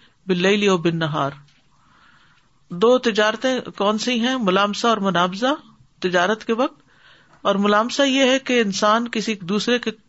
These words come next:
کپڑے کو دن یا رات کے وقت چھو لے، ولا یقلبہ، اور اسے الٹ پلٹ کے نہ دیکھے، الا بذالک، مگر اسی طرح، والمنابذۃ ان ینبذ الرجل الی الرجل بثوبہ، کہ انسان اپنا کپڑا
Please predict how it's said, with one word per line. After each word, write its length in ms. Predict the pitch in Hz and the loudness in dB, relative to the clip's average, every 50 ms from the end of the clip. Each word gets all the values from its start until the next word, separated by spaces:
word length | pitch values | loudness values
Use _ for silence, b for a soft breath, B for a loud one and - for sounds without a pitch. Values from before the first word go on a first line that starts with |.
| _ _ - - | _ _ -4 -2
کپڑے 280 | 202 202 - 233 247 247 | -2 0 2 2 2 2
کو 160 | - 240 262 311 349 - b b b b b b _ - - 165 180 | 2 2 2 2 0 -4 b b b b b b _ -18 -10 -2 0
دن 180 | 254 269 269 | 0 0 2
یا 160 | 262 247 208 | 2 2 2
رات 260 | 196 190 196 214 214 - | 2 2 0 0 -2 -2
کے 100 | - 214 | -4 -2
وقت 220 | 196 208 202 - | -2 -2 -4 -2
چھو 180 | - - 233 247 | -2 0 0 2
لے، 180 | 247 277 320 381 | 2 0 0 0
ولا 280 | 330 240 208 214 226 226 | 0 0 0 2 2 2
یقلبہ، 800 | 226 220 220 - 202 196 196 202 196 190 226 220 220 247 302 349 - | 0 0 0 0 -2 0 0 0 0 0 -2 0 0 0 -2 -4 -6
اور 180 | - 311 214 196 | -2 -2 0 0
اسے 180 | 208 202 - | 0 0 2
الٹ 300 | 214 208 208 226 226 226 | 0 2 2 0 -2 -2
پلٹ 220 | - 220 214 208 - | -2 -2 -2 -2 -2
کے 80 | - | -4
نہ 100 | 214 220 | 0 0
دیکھے، 400 | 233 208 214 226 220 - 262 277 302 B B B B B B B | 0 2 2 0 0 0 -4 -4 -4 B B B B B B B
الا 240 | - 220 220 220 220 | -2 0 2 2 2
بذالک، 520 | 208 190 190 180 185 175 185 202 208 208 220 | 2 2 0 2 2 0 2 0 0 0 0
مگر 300 | 214 214 214 202 208 185 | 0 0 2 0 2 0
اسی 220 | 170 - - 175 | 0 -2 -4 -6
طرح، 220 | 170 156 147 147 147 B B B B B B B B B | -6 -6 -6 -6 -8 B B B B B B B B B
والمنابذۃ 840 | - 214 233 226 220 220 220 226 247 269 285 311 311 311 330 330 330 330 330 330 - | 0 2 2 4 2 2 4 2 2 2 2 2 2 4 2 2 4 4 2 4 4
ان 160 | - 226 226 | 2 0 2
ینبذ 380 | 233 247 254 254 240 269 240 254 | 0 0 0 0 0 0 2 2
الرجل 460 | 254 240 214 226 214 226 262 254 262 | 0 2 0 0 2 2 0 2 2
الی 240 | 269 240 214 214 220 | 2 2 2 2 2
الرجل 460 | 214 202 226 233 220 247 240 233 226 | 2 2 0 0 0 0 -2 0 0
بثوبہ، 640 | 202 202 - - 220 240 233 220 262 233 254 262 285 - B B B B B B B B B B B _ _ _ _ _ - | -2 -2 0 0 0 0 2 0 0 0 0 -2 -2 -6 B B B B B B B B B B B _ _ _ _ _ -6
کہ 100 | - 226 220 190 175 - | -2 -2 -2 -2 -4 -8
انسان 520 | - 190 196 196 196 - 220 226 233 240 247 - - | -6 -4 -4 -4 0 2 2 2 2 0 -2 -8 -6
اپنا 340 | - 208 208 - 214 226 214 | -4 -4 -4 -2 -2 -2 0
کپڑا 300 | - 220 208 233 233 | 0 -2 0 2 0